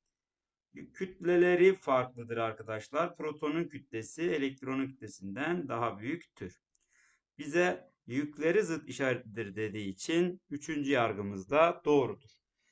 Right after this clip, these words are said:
Cevabımız E seçeneği olur. Yükle ilgili diyor arkadaşlar. İpek ipliğe asılmış nötr küreye eksi yaklaştırılırsa diyor çeker, artı yaklaştırırsa iter diyor.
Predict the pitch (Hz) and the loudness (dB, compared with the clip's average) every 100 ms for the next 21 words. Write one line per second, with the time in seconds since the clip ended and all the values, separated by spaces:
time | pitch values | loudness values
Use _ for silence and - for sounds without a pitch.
0 | _ _ - 156 165 165 160 160 185 196 | _ _ -4 2 6 4 2 -2 -2 -4
1 | - - 160 165 - 120 127 113 143 156 | -4 4 6 6 4 -4 -4 -2 0 2
2 | 113 98 - _ _ _ _ _ _ _ | 0 -6 -16 _ _ _ _ _ _ _
3 | _ _ _ _ _ _ _ _ _ _ | _ _ _ _ _ _ _ _ _ _
4 | _ _ _ _ _ _ _ _ _ _ | _ _ _ _ _ _ _ _ _ _
5 | _ _ 180 196 190 175 165 165 180 147 | _ _ -10 -4 4 4 4 0 2 4
6 | 135 127 120 113 113 - 175 185 - 185 | 4 4 0 -4 -6 0 -2 -2 -2 -2
7 | 180 - 143 139 139 131 143 170 160 127 | -2 0 0 0 -4 -8 -6 -8 -8 -12
8 | 107 117 131 131 143 - - - 196 165 | -8 -6 -6 -4 -4 -4 -10 -4 0 0
9 | 127 120 - 131 131 - 120 123 120 - | 2 0 -2 -4 -4 -6 -6 -6 -6 -6
10 | 117 98 107 98 - 117 117 147 170 - | -6 -6 -8 -8 -8 -8 -2 2 2 4
11 | 139 131 160 147 131 113 - 101 95 107 | 4 2 0 -2 -2 -8 -8 -14 -12 -12
12 | - 135 143 143 151 165 | -4 -2 -2 -2 0 -2